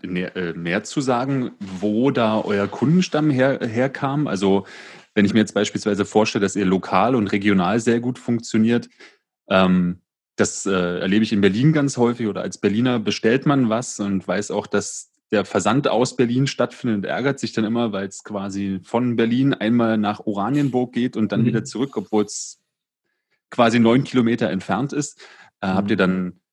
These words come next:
Speaker 1: selber ausgeliefert oder habt, also wo, wo kamen eure Kunden in erster Linie her? War das auch eine regionale
Speaker 2: Witziger-,
Speaker 1: Nachricht?
Speaker 2: witzigerweise, äh, wenig aus Jena.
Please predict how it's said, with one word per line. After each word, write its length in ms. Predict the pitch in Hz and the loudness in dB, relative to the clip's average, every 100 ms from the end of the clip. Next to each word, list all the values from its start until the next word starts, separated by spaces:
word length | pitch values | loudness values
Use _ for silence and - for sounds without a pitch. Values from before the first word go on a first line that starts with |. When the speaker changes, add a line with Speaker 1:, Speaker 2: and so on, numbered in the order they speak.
| _ | _
Speaker 1:
selber 540 | - 90 98 160 175 95 | -6 2 4 6 4 4
ausgeliefert 880 | 117 156 - 139 147 - 143 139 | 0 -2 -4 -2 -2 -2 -4 -2
oder 260 | 113 104 95 | -2 -2 -2
habt, 240 | 101 - | -6 -8
also 300 | - 92 90 - | -8 -6 -8 -8
wo, 460 | 98 113 143 120 | 2 6 6 4
wo 100 | 113 | 0
kamen 260 | 120 113 113 | -2 -2 -2
eure 180 | 101 98 | -2 -4
Kunden 460 | - 113 107 95 - | -4 -2 0 -2 -4
in 180 | 98 90 | -2 -2
erster 260 | 87 - | -4 -6
Linie 180 | 92 92 | -6 -6
her? 260 | 90 92 92 _ _ _ _ _ _ _ _ - - _ _ _ _ _ _ _ _ _ _ - - - | -6 -10 -14 _ _ _ _ _ _ _ _ -20 -20 _ _ _ _ _ _ _ _ _ _ -12 -6 -2
War 120 | 98 | 0
das 140 | 104 | 0
auch 180 | - 110 | 0 0
eine 120 | 107 | 0
regionale 340 | 95 98 92 139 | -2 0 4 4
Speaker 2:
Witziger-, 340 | 185 170 123 | 6 4 2
Speaker 1:
Nachricht? 380 | - - - - | -2 -10 -4 0
Speaker 2:
witzigerweise, 960 | 131 196 156 107 117 170 180 170 175 | 4 6 6 6 6 6 6 4 4
äh, 220 | 135 113 | 4 4
wenig 420 | 110 127 175 170 120 | 8 8 8 6 4
aus 200 | 117 - | 4 4
Jena. 540 | 113 120 123 220 - | 4 4 2 -2 -10